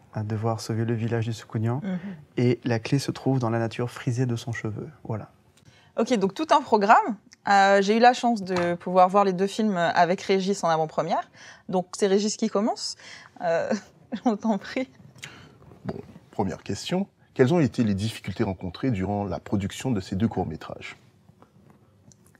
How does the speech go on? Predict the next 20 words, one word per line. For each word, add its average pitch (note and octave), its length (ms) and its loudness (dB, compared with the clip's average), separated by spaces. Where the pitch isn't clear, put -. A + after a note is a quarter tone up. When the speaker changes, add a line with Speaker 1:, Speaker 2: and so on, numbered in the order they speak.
Speaker 1:
Eh A#2+ 80 -4
bien, A2 280 -2
alors, A2 360 -2
euh, A2 240 -2
bon, B2 220 0
Vanille, C3 240 2
c'est D#3 120 -4
un B2 40 -2
film C3+ 200 -2
d'animation. B2 600 -2
Donc, - 140 -8
on B2 40 -4
va A#2 100 0
dire A#2+ 180 -4
que B2 100 -6
la A#2 60 2
première B2+ 260 0
difficulté, B2 460 -4
c'est A#2+ 140 -2
le A2+ 120 0